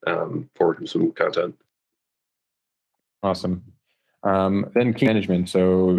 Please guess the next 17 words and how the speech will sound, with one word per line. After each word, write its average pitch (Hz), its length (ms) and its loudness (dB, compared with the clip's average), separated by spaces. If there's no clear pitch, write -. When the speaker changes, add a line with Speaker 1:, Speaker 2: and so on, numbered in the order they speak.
Speaker 2:
just 92 160 -2
before 92 240 -2
this 135 160 0
call, 110 280 2
in 95 100 -2
our 90 80 2
working 104 260 0
group 98 160 0
call, 95 320 0
um, 107 80 0
in 90 240 2
our, 85 460 2
in 92 80 -2
our 85 80 0
team 117 240 0
call, 98 360 0
um, 90 580 0